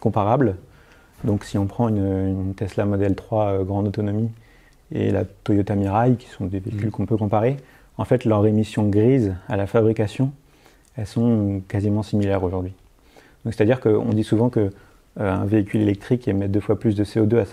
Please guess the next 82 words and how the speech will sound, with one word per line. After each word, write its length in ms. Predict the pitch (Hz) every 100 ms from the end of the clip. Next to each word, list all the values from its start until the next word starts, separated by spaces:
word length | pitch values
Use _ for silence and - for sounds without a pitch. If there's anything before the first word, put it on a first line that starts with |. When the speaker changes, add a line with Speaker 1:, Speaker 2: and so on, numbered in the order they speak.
| -
Speaker 1:
au 20 |
niveau 200 | 120 101
de 40 | 104
sa 80 | -
Speaker 2:
À 40 |
sa 60 | -
Speaker 1:
production. 240 | 110 101
Speaker 2:
fabrication, 640 | - 95 101 104 - 147 147
ouais. 120 | 127
Speaker 1:
Ça, 60 |
c'est 100 | 113
vrai. 240 | 104 113 147
Bah, 140 | 127
le 80 | 120
véhicule 260 | 117 110 117
hydrogène, 320 | 113 113 139
c'est 80 | 117
à 40 |
peu 100 | 110
près 160 | - 110
pareil. 220 | 95 90 - _ _ - _ -
Aujourd'hui, 360 | 110 110 110
en 60 | 107
état, 180 | 101 117 -
en 40 |
l'état 220 | 113 110
actuel 240 | 113 127 110
des 100 | 110
choses. 200 | 104 92
Speaker 2:
Mais 60 |
qu'est-ce 240 | - 180 -
qui 120 | 151
coûte 220 | - 147
cher ? 140 | - 143
C'est 100 | 139
les 60 |
matières 240 | 135 135 139
premières 240 | 143 151
dans 80 | 143
la 80 | 135
pile 160 | 139
à 60 | 135
combustible ? 280 | 139 131 226
Parce 80 |
que 80 | -
lui, 160 | 147 185
il 60 |
a 40 | 139
très 200 | - 139
peu 120 | -
Speaker 1:
Alors, 160 | 147 131
Speaker 2:
de 60 |
batterie 360 | 156 131 226 202
dans 180 | 131 120
le, 60 | 120
Speaker 1:
alors 140 | 127
Speaker 2:
le 60 | 123
Speaker 1:
justement, 320 | 180 - 185
Speaker 2:
véhicule 160 | 131
Speaker 1:
on 40 | 120
va, 80 | 117
Speaker 2:
à 40 |
hydrogène. 260 | 120 143 202
Speaker 1:
on 20 |
Speaker 2:
Il 40 |
y 20 |
a 40 | 127
Speaker 1:
va 40 |
Speaker 2:
une 60 | 120
toute 120 | 196
petite 300 | 180 151 160
batterie. 240 | 147 175 240
Et 40 |
tu 100 | -
m'as 100 | 160
dit, 100 | 165
non, 80 | 196
ça 140 | 208 180
va 80 | 175
changer 360 | - 180 143
aussi. 320 | 123 - 110
Ouais. 80 | 107